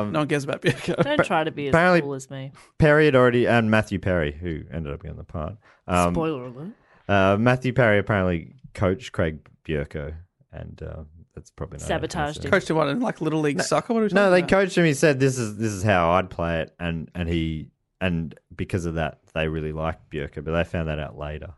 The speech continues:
Speaker 1: Um, so he was helping him.
Speaker 2: That's really strange. I'm
Speaker 1: Yeah, I
Speaker 2: going for
Speaker 1: don't
Speaker 2: this
Speaker 1: feel,
Speaker 2: part. I'm
Speaker 1: I
Speaker 2: gonna
Speaker 1: don't
Speaker 2: teach
Speaker 1: fully
Speaker 2: you
Speaker 1: get
Speaker 2: how
Speaker 1: it
Speaker 2: I'm
Speaker 1: either.
Speaker 2: doing it.
Speaker 1: But I think in, in part it was for this reason. I'm guessing they were friends, uh,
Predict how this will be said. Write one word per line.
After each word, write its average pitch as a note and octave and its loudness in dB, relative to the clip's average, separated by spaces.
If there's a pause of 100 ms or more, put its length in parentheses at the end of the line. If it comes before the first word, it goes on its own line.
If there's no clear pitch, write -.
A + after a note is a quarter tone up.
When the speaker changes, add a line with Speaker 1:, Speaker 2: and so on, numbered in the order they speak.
(100)
Speaker 1:
Um, E2+ -2
so C#3 2
he D3 4
was C3+ 2
helping A#2+ 2
him. D2+ -12 (180)
Speaker 2:
That's - -4
really F4 2
strange. G#3 -4 (380)
I'm A3+ 4
Speaker 1:
Yeah, B3 4
I - 2
Speaker 2:
going - 4
for - 2
Speaker 1:
don't - 2
Speaker 2:
this G#3 6
Speaker 1:
feel, D#3+ 6
Speaker 2:
part. F3 4
I'm E3+ 4
Speaker 1:
I E3 4
Speaker 2:
gonna D#3+ 6
Speaker 1:
don't F#3+ 2
Speaker 2:
teach F#3 6
Speaker 1:
fully G#3 8
Speaker 2:
you E3+ 4
Speaker 1:
get F#3+ 6
Speaker 2:
how D#3+ 6
Speaker 1:
it D#3 6
Speaker 2:
I'm D#3+ 6
Speaker 1:
either. C#3+ 4
Speaker 2:
doing C#3 0
it. - -18 (140)
Speaker 1:
But D3+ 4
I D3 8
think E3+ 4
in, F3 2
in C#3 0
part B2+ 4
it G#2+ 2
was A2 2
for - -6
this G#2+ -2
reason. F#2 0
I'm G#2+ 0
guessing G2+ 0
they E2+ 0
were D2+ -2
friends, D#2+ -8 (100)
uh, E2 -10